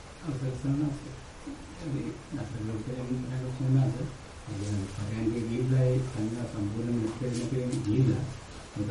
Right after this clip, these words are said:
පරයන්ගේ ඊට පිවිසිලි ආවම නැවතරක් සංඥා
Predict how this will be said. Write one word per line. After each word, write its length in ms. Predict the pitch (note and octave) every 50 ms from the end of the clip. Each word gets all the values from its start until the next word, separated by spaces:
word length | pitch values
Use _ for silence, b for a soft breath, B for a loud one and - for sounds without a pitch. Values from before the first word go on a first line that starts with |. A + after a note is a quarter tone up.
| G#2+ G#2
පරයන්ගේ 520 | G2+ - G2 G#2 G#2+ A2 A2+ A2 A2+ B2+ A#2+
ඊට 280 | A2+ G#2+ G#2+ A2+ - A#2+ B2 B2 B2+
පිවිසිලි 560 | - A2 G#2+ A2 G#2+ G#2 - B2 B2 B2 B2+
ආවම 400 | A#2+ G#2+ A2 A2+ B2 B2 A#2 G#2+ G2+ - - - - - - - - -
නැවතරක් 680 | G#2 G#2 G#2 G2+ G#2 G#2+ G#2 - A#2+ A#2 A#2 A#2+ B2 -
සංඥා 600 | - A#2 G#2+ G#2+ A2+ A2+ A#2 A#2+ A#2 A#2+ B2 B2+